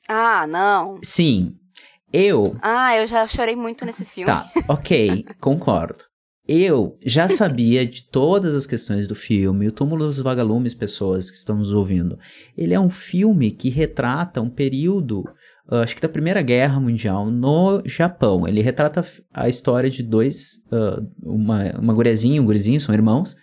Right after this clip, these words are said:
Speaker 2: ah, e mostra ali as mazelas que, ah, pa-
Speaker 1: É pra Segunda Guerra Mundial.
Speaker 2: Segunda Guerra Mundial?
Speaker 1: É na Segunda.
Speaker 2: Obrigado.
Speaker 1: Aham,
Speaker 2: É
Speaker 1: já
Speaker 2: que
Speaker 1: na
Speaker 2: como
Speaker 1: segunda.
Speaker 2: eles não mostraram a bomba atômica, né, normalmente eles retratam
Speaker 1: É, não chega nesse
Speaker 2: É, então só
Speaker 1: é,
Speaker 2: mostrou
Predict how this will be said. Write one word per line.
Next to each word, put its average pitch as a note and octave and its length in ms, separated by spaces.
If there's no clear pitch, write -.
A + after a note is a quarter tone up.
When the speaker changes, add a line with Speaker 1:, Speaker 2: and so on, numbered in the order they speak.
Speaker 2:
ah, A#2+ 720
e B2+ 220
mostra D#3 560
ali F3 200
as F#3 140
mazelas E3+ 640
que, A#3+ 640
ah, A2 120
pa- A#2+ 200
Speaker 1:
É G#3 60
pra A3 160
Segunda A#3 360
Guerra A#3 160
Mundial. A3+ 240
Speaker 2:
Segunda D3 240
Guerra C#3 180
Mundial? C3+ 320
Speaker 1:
É F3+ 80
na F3 80
Segunda. F#3+ 280
Speaker 2:
Obrigado. A2+ 440
Speaker 1:
Aham, F#3 220
Speaker 2:
É F3 100
Speaker 1:
já D#3 60
Speaker 2:
que E3 60
Speaker 1:
na - 60
Speaker 2:
como F3 140
Speaker 1:
segunda. G3+ 160
Speaker 2:
eles E3 160
não E3 120
mostraram D3+ 580
a A#2+ 100
bomba A#2 300
atômica, C#3 500
né, C3 160
normalmente C3+ 500
eles B2+ 140
retratam C3 340
Speaker 1:
É, F#3+ 80
não F#3 140
chega G3+ 260
nesse F#3 280
Speaker 2:
É, B2+ 120
então A#2+ 220
só D3 160
Speaker 1:
é, - 60
Speaker 2:
mostrou E3 280